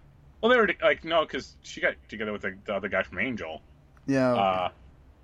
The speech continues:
Speaker 1: but if it might have been, like, Felicia Day, or, I mean, it might have been, like, why you kept casting her in different, you know, different stuff. Or some, you know, someone like that.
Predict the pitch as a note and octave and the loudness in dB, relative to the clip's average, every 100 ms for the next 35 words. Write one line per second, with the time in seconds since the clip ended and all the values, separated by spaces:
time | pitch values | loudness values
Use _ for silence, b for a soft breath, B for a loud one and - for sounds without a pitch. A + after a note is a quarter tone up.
0 | - - A#2 C#3+ C3+ C3+ C#3 C3+ A#2+ - | -8 0 2 2 2 2 2 2 0 0
1 | A#2 A#2 A2+ G2+ F#2+ G#2+ B2+ C3 C3+ - | -4 -2 -2 0 2 2 0 -2 -4 -10
2 | - A2+ G#2+ G2 F#2 F2 E2+ - - - | -8 0 2 2 0 -2 -4 -8 -20 -20
3 | - - - - A#2+ A#2+ A2+ B2 A#2 A2+ | -20 -20 -20 -4 2 4 4 4 4 2
4 | G#2+ G#2+ G2 G#2 - G2 - A2+ G2 F#2+ | 4 2 2 -4 0 0 0 -2 -2 -2
5 | G2 F2+ F2+ A#2 F#2 F2+ F2+ - - - | -6 -8 -6 -4 -4 -4 -8 -12 -10 0
6 | F#2 A2 - - - - - - - - | 2 2 -2 -20 -20 -20 -20 -20 -20 -20
7 | - - - - - G#2+ G2 G2+ G#2+ A2+ | -20 -20 -20 -20 -8 -2 0 0 -2 -8
8 | - C#3 C#3+ C#3 A#2 D#3+ D3 A#2+ G2+ G2 | 0 0 2 2 2 0 2 2 2 2
9 | A#2+ G2 D2 | 2 2 -2